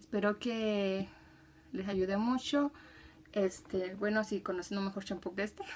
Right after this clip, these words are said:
pues me lo hacen saber porque también, eh,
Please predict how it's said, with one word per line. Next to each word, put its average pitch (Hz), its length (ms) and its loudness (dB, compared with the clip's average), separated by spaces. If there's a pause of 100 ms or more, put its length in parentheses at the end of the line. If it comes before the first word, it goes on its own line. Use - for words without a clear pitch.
(320)
pues 196 160 -4
me 185 100 -2
lo 170 60 2
hacen 185 180 -4
saber 185 300 2
porque 240 240 -2
también, 185 420 -4 (600)
eh, 185 680 2